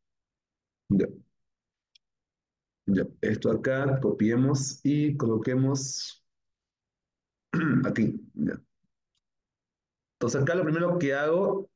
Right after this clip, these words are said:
en esto es, yo debo calcular los sueldos de cada uno. Dice acá, "Para este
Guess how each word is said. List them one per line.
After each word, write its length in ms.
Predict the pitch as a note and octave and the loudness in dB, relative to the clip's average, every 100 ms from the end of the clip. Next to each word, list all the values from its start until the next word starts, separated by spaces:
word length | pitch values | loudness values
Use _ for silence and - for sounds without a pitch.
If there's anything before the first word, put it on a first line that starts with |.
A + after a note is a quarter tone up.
| _ _ _ | _ _ _
en 180 | A2 A#2 | -2 0
esto 540 | D3 E3 F#3 G3+ G3 | 0 -4 -2 -2 -2
es, 420 | B2 C#3+ D#3+ - - | -2 -2 -4 -8 -4
yo 280 | A#2 B2 D3 | -2 0 2
debo 600 | B2+ D3 D#3 E3+ E3+ F3 | 0 0 0 0 0 -4
calcular 920 | C3 A2 G#2+ - A#2+ A#2+ B2+ E3+ - F#2+ | -2 -2 -2 -2 0 0 0 -2 -4 -4
los 420 | A#2+ A#2 A2 - | 0 0 0 -2
sueldos 420 | C3+ C3+ D3 C#3+ | 2 2 4 2
de 120 | C3+ C3 | 0 -2
cada 260 | A#2 B2 | -2 -2
uno. 340 | D#3+ F#3+ - - - _ _ _ | 0 0 -2 -4 -12 _ _ _
Dice 260 | - B2+ B2+ | -4 -2 0
acá, 460 | C3 C#3 D3+ C3 - | -2 -2 -2 -4 -4
"Para 180 | B2 C3 | -4 -2
este 200 | F3+ G3 | -2 -2